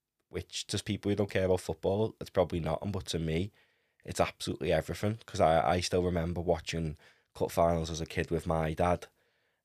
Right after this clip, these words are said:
and then being able to do that with my son now, and now we know he's not gonna remember it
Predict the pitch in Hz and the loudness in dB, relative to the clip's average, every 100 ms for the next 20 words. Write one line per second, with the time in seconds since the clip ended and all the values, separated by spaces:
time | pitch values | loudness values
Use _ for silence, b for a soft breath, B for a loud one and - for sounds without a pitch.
0 | _ - 87 82 82 82 80 78 80 - | _ -6 -2 0 0 0 0 0 -2 -4
1 | 82 78 - - 82 - 82 82 80 85 | -2 0 -2 -4 -4 -2 -2 0 0 2
2 | 82 82 82 85 78 76 78 78 76 80 | 0 0 -2 -4 -6 -8 -6 -6 -6 -8
3 | 80 82 82 | -6 -6 -6